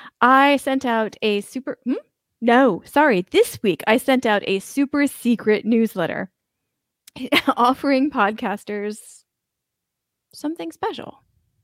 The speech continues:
Hmm. I think I read your line again.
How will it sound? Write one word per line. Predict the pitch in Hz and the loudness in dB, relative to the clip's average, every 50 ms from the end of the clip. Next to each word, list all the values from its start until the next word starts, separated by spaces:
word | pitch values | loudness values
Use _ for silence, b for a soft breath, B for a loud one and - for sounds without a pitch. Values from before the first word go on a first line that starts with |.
| _ _ _ _ _ _ _ _ _ _ _ _ _ _ _ _ _ _ _ _ _ _ _ _ _ _ _ _ _ _ _ _ _ _ _ _ _ _ _ _ _ _ _ _ _ | _ _ _ _ _ _ _ _ _ _ _ _ _ _ _ _ _ _ _ _ _ _ _ _ _ _ _ _ _ _ _ _ _ _ _ _ _ _ _ _ _ _ _ _ _
Hmm. | 220 214 202 190 175 180 185 - _ _ _ _ _ _ _ _ _ | -4 -2 -2 -2 -4 -8 -10 -14 _ _ _ _ _ _ _ _ _
I | - 220 | -4 -4
think | - 214 202 190 | -2 -2 -4 -2
I | 196 190 | -2 -2
read | 190 190 196 190 - | 0 0 0 0 0
your | 190 190 | -2 -2
line | 196 196 190 196 190 | 0 0 0 0 -2
again. | 196 196 - 185 190 202 202 208 | -4 -4 -4 -6 -4 -4 -4 -6